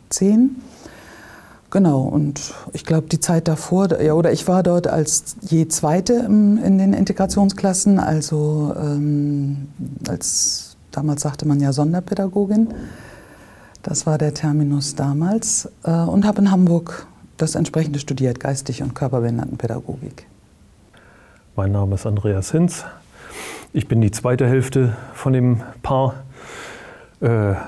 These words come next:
Speaker 2: hab so ziemlich den gleichen Weg hinter mir wie Ines, zufälliger-, nicht, nicht zufälligerweise. War auch in Halle, war der zuständige Professor für allgemeine Rehabilitations- und Integrationspädagogik.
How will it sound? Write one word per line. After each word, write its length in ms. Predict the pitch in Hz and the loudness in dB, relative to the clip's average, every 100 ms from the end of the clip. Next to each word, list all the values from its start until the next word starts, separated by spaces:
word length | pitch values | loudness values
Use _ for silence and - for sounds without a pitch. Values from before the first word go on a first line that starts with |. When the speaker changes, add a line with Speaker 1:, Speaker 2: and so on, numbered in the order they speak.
| - | -6
Speaker 2:
hab 220 | 143 147 | -6 -2
so 80 | 123 | -2
ziemlich 320 | - 208 156 | 2 2 4
den 160 | 143 127 | 2 4
gleichen 360 | 160 175 127 | 2 2 2
Weg 180 | 95 87 | 2 2
hinter 220 | 110 104 | 0 0
mir 220 | 98 104 | 2 2
wie 160 | 98 123 | 2 4
Ines, 300 | 131 139 135 | 4 2 -2
zufälliger-, 500 | 147 - 135 127 120 | -6 -2 0 2 2
nicht, 320 | 131 135 - | 2 0 -10
nicht 500 | 226 190 143 131 147 | -12 -6 -2 0 0
zufälligerweise. 840 | - 107 104 101 98 101 117 147 147 - - - - - - | -2 0 2 2 2 2 2 0 -2 -10 -16 -12 -12 -12 -4
War 80 | 107 | -2
auch 180 | 104 107 | 0 0
in 140 | 101 | 0
Halle, 380 | 135 147 147 117 | 2 4 4 2
war 160 | 110 107 | 0 0
der 140 | 104 | 0
zuständige 480 | - 120 - 104 101 | 0 -2 2 2 2
Professor 460 | 101 107 139 135 131 | 0 -2 0 -2 -2
für 160 | - | 0
allgemeine 420 | 123 120 117 117 107 | 0 2 2 2 2
Rehabilitations- 760 | 104 101 101 104 - 107 107 | 2 0 -2 -4 -2 -2 0
und 60 | 107 | -2
Integrationspädagogik. 1080 | 95 92 104 160 151 151 147 143 147 147 | -2 -4 -2 0 -2 0 2 4 2 2